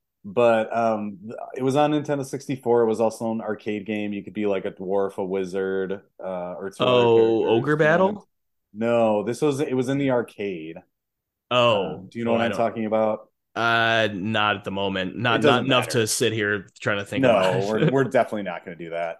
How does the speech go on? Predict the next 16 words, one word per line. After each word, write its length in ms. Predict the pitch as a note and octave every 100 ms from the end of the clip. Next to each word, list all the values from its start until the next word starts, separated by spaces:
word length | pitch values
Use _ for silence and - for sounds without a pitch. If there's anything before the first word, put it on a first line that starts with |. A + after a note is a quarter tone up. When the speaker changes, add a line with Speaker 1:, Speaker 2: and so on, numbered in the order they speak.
| A#2+
Speaker 1:
Um, 480 | B2 B2 A#2 A2
but 140 | G#2+ C#3
it 60 |
reminds 360 | C#3+ D3+ D3 C3
me 140 | C3+
of, 220 | A#2+ G#2+ G2+
of, 420 | G#2+ G#2+ F2+ -
like, 220 | G#2+ F#2+
an 60 | A2
old 260 | A#2 A2+
Nintendo 300 | A2 G2+ G2+ F2+
sixty-four, 880 | F#2+ - F#2+ G2 F#2 F2+ F2 F2 F2
like, 180 | F2 -
fantasy, 840 | F#2+ F2+ F2+ - F#2 F2 E2+ E2+
Speaker 2:
Hmm. 60 | D#3+
Speaker 1:
um, 420 | C3+ F2+ D#2+ D#2+